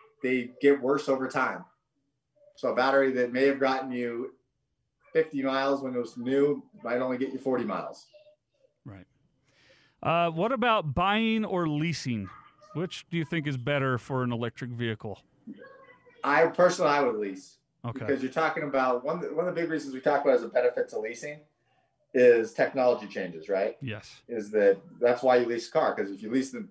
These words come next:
Speaker 1: an Outback now in three years, the Outback you get in three years is probably gonna get two or three mo-, miles per gallon better and a better technology and safety features.
Speaker 2: Yeah.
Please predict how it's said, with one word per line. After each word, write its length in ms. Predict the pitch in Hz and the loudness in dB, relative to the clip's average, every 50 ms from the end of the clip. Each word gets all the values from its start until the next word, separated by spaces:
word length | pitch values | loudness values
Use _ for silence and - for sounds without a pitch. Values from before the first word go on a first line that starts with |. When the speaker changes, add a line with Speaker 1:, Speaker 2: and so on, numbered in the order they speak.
| _ _ _ _ - | _ _ _ _ -6
Speaker 1:
an 120 | 110 110 120 | -2 0 2
Outback 400 | 127 135 135 131 127 120 - 127 | 2 4 4 2 0 0 -2 -4
now 260 | 131 135 135 131 127 | -4 -2 -2 -2 -2
in 100 | 113 107 - | -4 -4 -4
three 200 | 143 147 147 139 | -2 0 2 2
years, 300 | 147 156 156 143 135 117 120 | 4 4 4 2 2 2 0
the 60 | 127 | -2
Outback 320 | 131 127 - 135 127 120 | -2 -2 -2 -2 -4 -4
you 60 | - 127 | -4 -4
get 100 | 131 123 | -6 -6
in 100 | 123 113 | -6 -6
three 160 | 127 131 131 | -4 -2 2
years 180 | 143 143 135 | 2 2 2
is 80 | 135 - | 0 -4
probably 300 | - 139 139 139 135 131 | -4 -2 0 0 0 0
gonna 120 | 131 123 | 0 -2
get 120 | 123 123 120 | -2 -4 -4
two 100 | - 131 | -2 -4
or 80 | 123 117 | -4 -4
three 140 | 120 123 123 | -4 -6 -8
mo-, 200 | 123 120 - - _ - | -8 -8 -10 -12 _ -10
miles 300 | 117 117 120 120 113 - - | -6 -4 -4 -4 -4 -6 -8
per 100 | 120 117 | -10 -6
gallon 260 | 120 113 113 110 110 | -4 -4 -2 -2 -2
better 320 | 107 110 113 117 123 123 120 | -2 0 0 2 2 2 2
and 180 | 107 95 90 - _ _ _ _ _ _ - | 0 -2 -8 -16 _ _ _ _ _ _ -10
a 60 | 123 | -4
better 200 | 110 120 117 113 | 0 0 0 0
technology 560 | - 123 113 - 123 120 117 117 117 117 120 | 0 -2 -4 -4 -4 -4 -4 -4 -4 -6 -6
and 100 | 113 104 | -8 -6
safety 300 | 101 120 117 113 113 101 | -4 -4 -4 -4 -6 -8
features. 400 | 95 98 85 - - - - - - - - - - - | -8 -8 -8 -10 -10 -14 -16 -18 -18 -18 -18 -16 -10 -8
Speaker 2:
Yeah. 180 | 123 120 110 | -6 -6 -6